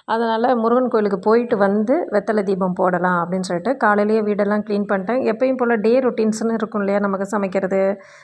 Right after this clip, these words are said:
அ, என் மகனுக்கு எக்ஸாம்ஸ் வேற சி ஆர் பி.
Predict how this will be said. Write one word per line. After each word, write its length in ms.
அ, 300
என் 140
மகனுக்கு 420
எக்ஸாம்ஸ் 400
வேற 260
சி 220
ஆர் 140
பி. 200